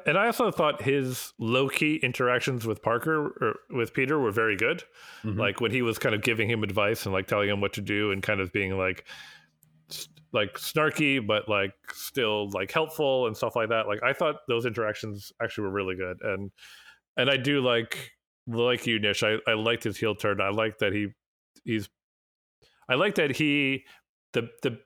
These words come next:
Speaker 1: like, he's not just the bad guy, right? I-, it's like he's the lead, but, like, his whole team is the bad guy,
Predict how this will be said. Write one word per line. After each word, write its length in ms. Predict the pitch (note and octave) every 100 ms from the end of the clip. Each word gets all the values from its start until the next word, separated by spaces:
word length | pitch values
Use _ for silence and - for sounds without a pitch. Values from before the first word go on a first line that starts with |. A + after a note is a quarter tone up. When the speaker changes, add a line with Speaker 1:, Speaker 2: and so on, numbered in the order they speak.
| -
Speaker 1:
like, 140 | A#2
he's 280 | - G3 E3
not 160 | F3+ D3
just 180 | C3+
the 60 | B2
bad 280 | A2 A#2 B2
guy, 120 | C#3
right? 240 | C3 C#3+ C#3
I-, 120 | C3 -
it's 260 | C3+ A#2 -
like 180 | A2 -
he's 440 | - C#3 C3 - _
the 120 | A#2+ G#2+
lead, 380 | A2+ C3 F3
but, 180 | B2 -
like, 140 | G#2 A2
his 120 | -
whole 180 | D3+ A#2
team 360 | - C3+ G#2+
is 140 | F#2 F#2+
the 80 |
bad 260 | F#2+ F#2+ F2
guy, 300 | F#2 F2+